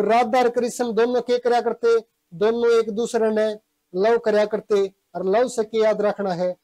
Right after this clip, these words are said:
लव से याद रखना है हमें लाख याद रखना है। तो बच्चों आसानी से याद कर सको हो आप, ठीक है। आगे देखो अब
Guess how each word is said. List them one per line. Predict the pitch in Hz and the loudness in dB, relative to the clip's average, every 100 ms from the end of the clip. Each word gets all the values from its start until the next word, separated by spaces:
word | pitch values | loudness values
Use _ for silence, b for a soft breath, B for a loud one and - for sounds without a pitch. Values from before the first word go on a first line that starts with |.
| _ 180 | _ -4
लव | 190 240 | -2 -2
से | - 226 | -2 -2
याद | 208 202 | 0 0
रखना | 185 180 185 | -2 -6 -6
है | 175 180 | -6 -6
हमें | 175 185 185 - _ _ - | -4 -4 -4 -8 _ _ -8
लाख | 165 202 233 226 | -2 0 0 0
याद | 220 202 | -2 0
रखना | 196 190 196 | -2 -2 -4
है। | 175 180 | -4 -4
तो | 170 _ _ 185 | -6 _ _ -6
बच्चों | 214 214 208 196 _ _ 185 | -4 0 -2 -2 _ _ -8
आसानी | - 190 196 | -4 -2 -2
से | 190 208 | -2 0
याद | 196 180 | 0 0
कर | 170 - | -4 -8
सको | 175 175 160 | -8 -8 -8
हो | 151 | -8
आप, | 117 - _ _ _ _ _ _ _ _ _ _ _ - | -12 -16 _ _ _ _ _ _ _ _ _ _ _ -8
ठीक | 254 | -2
है। | 247 160 - _ 196 | 0 0 -4 _ -2
आगे | 214 254 | 0 2
देखो | 254 254 | 2 2
अब | 254 | 0